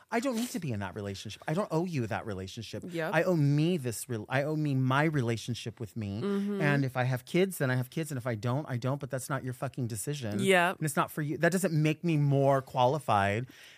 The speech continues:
Speaker 1: And
Speaker 2: To
Speaker 1: so
Speaker 2: be a woman.
Speaker 1: Yeah. And so
Speaker 2: Mm-hmm.
Speaker 1: women were, like, saying, "Well, okay, but I do want to dye my hair. I just can't make it to a salon."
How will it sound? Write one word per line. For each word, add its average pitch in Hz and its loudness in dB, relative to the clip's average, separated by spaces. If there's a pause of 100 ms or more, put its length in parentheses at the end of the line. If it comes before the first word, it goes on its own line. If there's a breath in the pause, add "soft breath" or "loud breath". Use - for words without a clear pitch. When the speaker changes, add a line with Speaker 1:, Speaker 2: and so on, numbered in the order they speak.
Speaker 1:
And 175 4
Speaker 2:
To 220 8
Speaker 1:
so 202 10
Speaker 2:
be 185 6
a 151 6
woman. 160 0
Speaker 1:
Yeah. 233 4
And 185 -2
so 262 0
Speaker 2:
Mm-hmm. 214 -4
Speaker 1:
women 170 2
were, 165 -2
like, 160 -4
saying, 160 -4
"Well, 185 -2
okay, 190 -4
but 139 2
I 139 6
do 139 4
want 151 2
to - -6
dye 117 4
my 110 2
hair. 113 0
I 127 2
just 135 -2
can't 147 -4
make 123 -2
it - -8
to 127 -8
a 117 -4
salon." 117 0